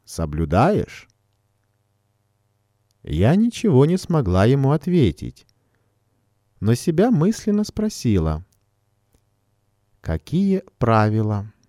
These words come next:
Как я могу соблюдать то, чего не знаю?» Но когда я пришла учиться в школу вождения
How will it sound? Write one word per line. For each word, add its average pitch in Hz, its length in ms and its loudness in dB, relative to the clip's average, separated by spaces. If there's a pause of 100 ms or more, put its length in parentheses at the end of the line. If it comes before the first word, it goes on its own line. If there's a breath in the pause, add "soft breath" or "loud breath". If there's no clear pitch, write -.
(960)
Как 151 280 -2
я 170 140 0
могу 143 280 0
соблюдать 107 760 -2
то, 247 240 -2 (960)
чего 127 320 0
не 175 120 0
знаю?» 69 560 -6 (3000)
Но 95 260 0
когда 110 360 0
я 104 140 4
пришла 98 500 0
учиться 90 600 -2
в 82 60 -12
школу 92 440 0
вождения 76 880 -4